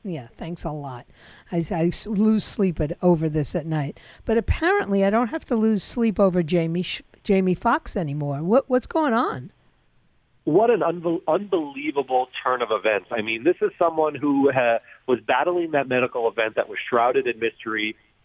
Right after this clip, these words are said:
Speaker 2: for months. And
Speaker 1: Right.
Speaker 2: everyone, uh, there were reports that he would not walk, that he maybe wouldn't see, and all these devastating things.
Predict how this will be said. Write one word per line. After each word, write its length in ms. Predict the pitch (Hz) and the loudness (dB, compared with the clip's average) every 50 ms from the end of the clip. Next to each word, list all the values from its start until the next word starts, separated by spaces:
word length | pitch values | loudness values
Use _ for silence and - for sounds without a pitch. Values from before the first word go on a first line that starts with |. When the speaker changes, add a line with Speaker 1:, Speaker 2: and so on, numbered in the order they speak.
| _ _ _ | _ _ _
Speaker 2:
for 160 | - 147 151 143 | 0 0 2 2
months. 260 | 160 190 202 - - _ _ _ _ - | 2 0 0 -2 -6 _ _ _ _ -14
And 300 | 131 117 113 113 110 107 | -12 -10 -10 -10 -10 -10
Speaker 1:
Right. 20 | |
Speaker 2:
everyone, 440 | 117 117 170 208 - - 123 123 127 | -8 -8 -6 -6 -6 -6 -8 -8 -10
uh, 340 | 131 - 120 117 113 113 110 - | -6 -4 -2 0 0 0 -2 -2
there 80 | - 107 | -2 0
were 140 | 101 98 101 | 0 2 2
reports 460 | 104 104 - - 139 151 151 143 - - | 2 0 2 2 2 2 2 0 -2 -4
that 140 | 117 92 | -4 -4
he 100 | 92 107 | -4 -6
would 240 | 98 95 95 95 - _ _ _ _ _ _ - | -10 -10 -12 -14 -14 _ _ _ _ _ _ -4
not 240 | 113 104 104 - - | -2 0 0 0 2
walk, 380 | 156 180 175 160 131 - - | 2 4 4 4 2 0 -2
that 100 | - 110 | -6 -8
he 100 | 101 101 | -8 -8
maybe 280 | 104 117 117 113 113 110 | -6 -6 -6 -6 -8 -8
wouldn't 260 | 110 120 117 113 113 _ _ _ - | -10 -10 -10 _ _ _ _ _ -10
see, 360 | 185 185 180 165 151 131 117 | -8 -8 -8 -8 -8 -8 -8
and 100 | 104 - - | -10 -8 -4
all 260 | - 139 170 196 208 | 0 2 2 2 0
these 180 | 185 185 165 139 - _ _ - | -2 -4 -8 -10 -14 _ _ -2
devastating 420 | 160 165 170 - - 160 151 143 | -2 -2 -4 -6 -6 -6 -6 -4
things. 260 | - 185 185 175 170 | -2 -2 -2 -2 -4